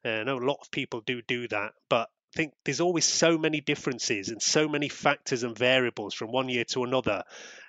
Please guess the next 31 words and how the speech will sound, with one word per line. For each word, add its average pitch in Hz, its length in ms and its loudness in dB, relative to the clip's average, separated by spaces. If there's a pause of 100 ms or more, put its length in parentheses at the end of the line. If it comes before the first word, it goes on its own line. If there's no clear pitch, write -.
(120)
Just - 220 4
simply 147 440 2
comparing 127 500 2
how 123 240 4
many 123 180 -2
points 123 420 0
you 117 100 2
have 113 200 2
from 113 220 -10
one 120 160 -2
year 117 160 0
to - 120 -6
the 117 100 -4
next, 117 360 -2
I 117 160 0
actually 117 340 -4
think 107 300 -4
is 107 180 -10
not 113 300 -4 (320)
that 117 220 2
interesting. 101 680 -4 (460)
Um, 104 540 -2 (220)
for 127 100 -2
me, 143 180 2
more 135 360 4
important 120 380 -2
is 110 100 -8
that 117 120 -4
we've 113 160 -10
been 113 200 -4 (180)
comfortably 113 1000 0